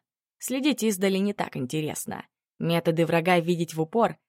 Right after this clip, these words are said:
это более забавное зрелище. «Может,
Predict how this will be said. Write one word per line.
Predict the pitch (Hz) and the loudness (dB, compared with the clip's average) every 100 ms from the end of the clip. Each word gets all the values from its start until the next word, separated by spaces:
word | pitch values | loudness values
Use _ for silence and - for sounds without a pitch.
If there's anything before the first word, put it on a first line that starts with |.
| _ | _
это | - 254 170 | -4 0 0
более | 156 214 196 151 151 | 2 4 4 2 2
забавное | 165 156 156 156 156 | 0 2 2 2 0
зрелище. | 156 - 160 147 - 160 147 - _ _ _ _ _ _ _ _ _ _ _ - | 0 2 0 0 -4 -4 -4 -6 _ _ _ _ _ _ _ _ _ _ _ 0
«Может, | 262 262 254 254 | 4 4 4 0